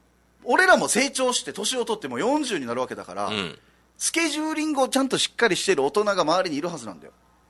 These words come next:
Speaker 2: うん。
Speaker 1: 例えばその方は、えーと、とある会社の社長さんなんだけど、
Speaker 2: うん。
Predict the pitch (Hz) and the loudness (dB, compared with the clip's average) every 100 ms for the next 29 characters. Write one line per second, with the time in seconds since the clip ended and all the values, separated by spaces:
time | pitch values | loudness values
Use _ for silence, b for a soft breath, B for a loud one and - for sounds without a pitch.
0 | _ _ _ 92 87 71 - _ 185 214 | _ _ _ -12 -12 -12 -18 _ -2 2
1 | 175 143 233 247 208 139 117 113 123 131 | 2 4 2 2 2 4 2 -2 -12 -16
2 | 104 _ - - 127 123 117 - 110 110 | -18 _ -20 -8 -4 -2 -4 -2 -2 -2
3 | 107 95 175 135 139 127 123 113 123 147 | -4 2 4 4 0 0 -4 -6 -6 -2
4 | 139 127 110 92 95 95 101 | -2 -2 -4 -8 -10 -10 -10